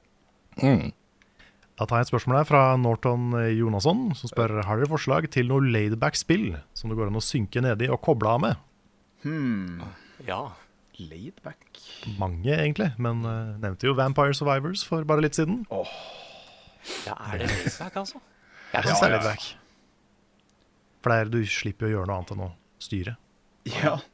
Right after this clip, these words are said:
Speaker 1: Mm.
Speaker 3: du, eh, det er faktisk ingen knapper. Du må bare, må bare velge hva slags våpen du vil ha.
Speaker 2: Mm. Ellers er jo kongen av laidback-spill er jo Animal Crossing.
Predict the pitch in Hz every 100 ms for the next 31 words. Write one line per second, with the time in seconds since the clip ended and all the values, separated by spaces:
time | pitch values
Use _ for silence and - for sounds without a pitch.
0 | - 110 95 87 85 107 107 107 107 -
1 | - 110 113 135 131 135 - 104 - 123
2 | - - - 131 127 107 104 101 95 92
3 | 98 _ - 107 104 90 87 92 92 92
4 | - - - 107 113 - - _ _ _
5 | _ _ _ _ _ _ 135 110 90 -
6 | _ _ _ _ _ _ _ _ - 101
7 | 120 101 104 110 104 - _ _ - -
8 | - 135 98 113 123 110 110 98 104 107
9 | 143 135 104 104 95 101 117 113 190